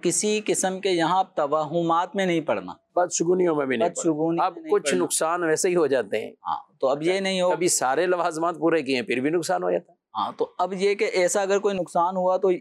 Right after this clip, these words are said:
Speaker 1: اس کو اس طرف نہ لے کے جائیں کہ چونکہ ہم نے فاتحہ نہیں پڑھی تھی اس لیے ایسا ہو گیا، تو یوں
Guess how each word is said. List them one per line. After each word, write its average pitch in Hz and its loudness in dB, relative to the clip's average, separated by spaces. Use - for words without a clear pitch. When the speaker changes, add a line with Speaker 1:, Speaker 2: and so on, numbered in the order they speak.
Speaker 1:
اس 165 -2
کو - 0
اس 190 0
طرف 208 2
نہ 196 -2
لے 180 2
کے 175 2
جائیں 185 0
کہ 180 -2
چونکہ 175 -4
ہم 170 0
نے 180 -4
فاتحہ 151 -2
نہیں 170 -4
پڑھی 160 0
تھی 170 -2
اس 151 -4
لیے 151 2
ایسا 123 0
ہو 95 -4
گیا، - -14
تو 151 2
یوں 190 0